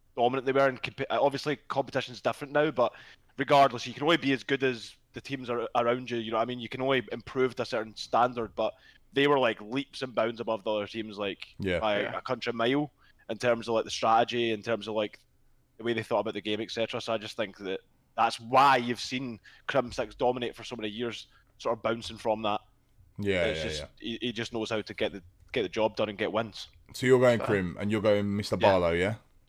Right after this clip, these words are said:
Speaker 3: All right, I'm gonna change to Clay. I'm gonna change to Clay 'cause he's been, got three rings,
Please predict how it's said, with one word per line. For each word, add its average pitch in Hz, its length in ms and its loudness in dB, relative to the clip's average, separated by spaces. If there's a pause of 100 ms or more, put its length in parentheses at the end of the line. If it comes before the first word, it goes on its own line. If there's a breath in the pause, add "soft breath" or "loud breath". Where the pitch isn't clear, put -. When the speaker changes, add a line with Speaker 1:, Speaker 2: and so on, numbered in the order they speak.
(460)
Speaker 3:
All 160 80 -2
right, 165 200 4
I'm 170 80 2
gonna 170 100 2
change 151 240 -2
to - 60 -16
Clay. 117 320 0
I'm 131 80 -12
gonna 135 120 -4
change 127 260 -4
to 120 60 -8
Clay 120 200 -2
'cause 127 240 -6 (340 soft breath)
he's 127 140 -10
been, 135 360 -2 (600)
got 151 140 0
three 165 180 2
rings, 123 440 0